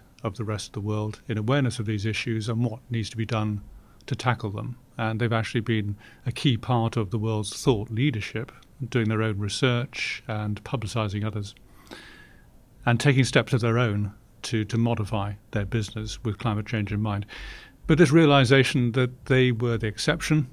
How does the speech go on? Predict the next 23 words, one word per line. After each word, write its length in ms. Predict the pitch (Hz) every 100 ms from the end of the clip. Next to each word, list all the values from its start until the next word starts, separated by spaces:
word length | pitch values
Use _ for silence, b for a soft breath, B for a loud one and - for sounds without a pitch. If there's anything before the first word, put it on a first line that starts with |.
| -
that 160 | - 117
even 240 | 139 120
in 100 | 117
the 100 | 113
insurance 440 | 113 101 160 170 139
industry, 440 | 110 104 151 165 - -
there 120 | 117
were 100 | 110
quite 220 | 110 123
a 40 | 104
few 280 | - 120 110
insurers 520 | 101 - 113 107 101
who 200 | - 110
were 140 | 110
not, 340 | 110 139 127 - - - B B B B - - -
um, 300 | 110 107 - - - -
fully 200 | 151 120
up 120 | 101
to 60 |
speed 340 | 98 139 170 175 - -
on 80 | 113
these 160 | 107 110
issues, 320 | - 127